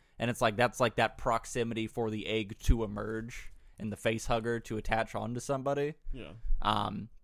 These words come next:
Speaker 1: and I guess I just forgot about that piece there, but, like, that's just a very small thing that you might,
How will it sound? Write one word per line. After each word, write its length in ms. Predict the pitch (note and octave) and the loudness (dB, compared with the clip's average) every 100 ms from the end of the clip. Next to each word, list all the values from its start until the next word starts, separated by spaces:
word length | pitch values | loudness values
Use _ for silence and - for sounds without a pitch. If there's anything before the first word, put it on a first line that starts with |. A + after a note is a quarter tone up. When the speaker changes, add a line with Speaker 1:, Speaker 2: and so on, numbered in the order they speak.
| - | 2
Speaker 1:
and 120 | A#2+ | 6
I 60 | |
guess 220 | A#2+ C#3 A#2+ | 6 6 6
I 80 | |
just 180 | A2 A2 | 2 0
forgot 300 | A2+ G#2+ G#2+ | -2 0 0
about 320 | G2+ G#2+ G#2 - - | 0 0 -2 -4 -4
that 200 | G#2+ G2+ | -2 2
piece 260 | A2 G#2 - | 0 0 -2
there, 260 | G#2+ G#2+ | -4 -4
but, 220 | F#2 G#2 G#2 | -4 -6 -6
like, 160 | A2 | -6
that's 200 | - - | -6 -8
just 240 | - A2 - | -8 -6 -4
a 60 | |
very 520 | G#2+ A2+ A2+ A2+ A2 A2 - - - - - | 0 2 2 2 0 -4 -12 -20 -20 -16 -10
small 480 | - - D3 D3 C#3+ | -6 0 4 6 6
thing 440 | - C#3 C#3+ C#3 | 8 6 6 2
that 260 | B2+ A#2 - - | 2 2 -4 -6
you 140 | C3 | 0
might, 320 | B2+ B2 B2 | 2 2 0